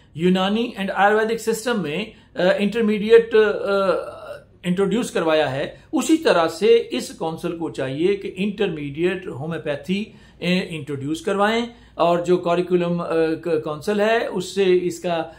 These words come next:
इसकी scheme of study जो है, वो मंजूर करवाएं और फेडरल बोर्ड के सुपुर्द करें। फेडरल बोर्ड जिस तरह से तिब का इम्तिहान लेता है दो साल का, उस तरह से इसका भी इम्तिहान ले। तो उस तरह से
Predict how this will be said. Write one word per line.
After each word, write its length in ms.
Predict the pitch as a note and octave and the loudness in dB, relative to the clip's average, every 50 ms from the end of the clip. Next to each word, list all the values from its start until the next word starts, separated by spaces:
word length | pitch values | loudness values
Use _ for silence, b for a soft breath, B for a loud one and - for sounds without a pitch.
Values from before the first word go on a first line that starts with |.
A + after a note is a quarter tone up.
| B B B | B B B
इसकी 240 | D#3 D3+ - F3 - | -6 -4 -2 -2 -4
scheme 240 | - - F3 E3 | -2 -2 -2 0
of 120 | E3 D#3+ D#3 | 0 0 -2
study 400 | D#3+ D#3 - - F3 E3+ F#3 F#3+ | -4 -8 -8 -6 -4 -2 0 0
जो 120 | F#3 G3 | 0 0
है, 80 | F#3+ F#3+ | 0 0
वो 200 | G3+ G#3 G3 G3 | 0 -2 -2 0
मंजूर 200 | F#3 G3+ G#3 F3+ | 0 0 -2 0
करवाएं 400 | F3+ G#3 G#3 G#3 G#3 G#3+ A3 G#3+ | 0 0 0 2 0 0 -2 -2
और 140 | - F#3 F3 | -2 -2 -2
फेडरल 300 | F3 D#3+ D#3 D3+ D#3+ D#3 | -2 -2 -2 -2 -2 -4
बोर्ड 280 | C#3 C#3+ C#3+ C#3 C#3 | -2 -2 -4 -4 -4
के 80 | - C3 | -8 -8
सुपुर्द 400 | - D3 C3+ F3 G3+ G3 G3 - | -8 -6 -2 0 0 0 0 0
करें। 300 | G3 G3 G3+ G#3 G#3+ G#3 | 0 0 0 0 -2 -4
फेडरल 300 | - F3 E3+ - D#3+ D#3 | -4 -4 -4 -4 -4 -2
बोर्ड 220 | D3 D3+ D3+ C#3+ | 0 0 0 0
जिस 180 | C#3+ C#3+ C#3 - | -2 -8 -8 -6
तरह 120 | D#3+ C#3 | -6 -6
से 120 | C3+ D3+ C#3 | -6 -8 -6
तिब 280 | - - G3 G3+ F#3 | -2 0 0 0 0
का 100 | G3+ G3+ | 0 -2
इम्तिहान 340 | G3 F#3+ F3 F3 F3 F#3+ F#3+ | -2 -2 -2 -2 -2 -2 -2
लेता 220 | F#3+ F#3+ F#3+ G3 | -4 -2 0 0
है 60 | F#3+ F#3+ | 0 0
दो 160 | F#3 F#3+ F#3 | 0 -2 -4
साल 220 | F#3 F#3+ F#3+ F#3+ | -2 -2 -2 -2
का, 300 | F#3 G#3 G#3 A3 G#3+ B B B B B | 0 0 0 0 0 B B B B B
उस 180 | B3 A#3 A3+ | 0 2 2
तरह 160 | G#3+ F#3 F3 E3 | 2 2 2 2
से 140 | C#3+ E3+ | 0 -2
इसका 500 | F3 E3+ - F#3+ G3 F3 - - - D#3 | -4 -4 -2 -2 -2 -2 -2 -4 -4 -4
भी 300 | C#3 C#3 D#3 G#3+ B3+ - B B B B B | -4 -2 -4 -6 -6 -8 B B B B B
इम्तिहान 640 | F#3 F3+ F3 - D#3+ C3+ C3+ C3+ C#3 C#3 C3 A#2 G#2 | -2 -2 0 0 -2 -2 -2 -2 -4 -4 -6 -8 -10
ले। 120 | G#2 G#2 - B B B - | -12 -16 -18 B B B 2
तो 80 | A3+ | 2
उस 300 | A#3+ - C4+ A#3+ - - | 2 2 0 -4 -4 0
तरह 180 | - A#3+ A#3+ B3 | 2 4 4 4
से 400 | A#3 - F#3 D#3+ F3 G#3+ - B | 2 2 2 2 2 0 0 B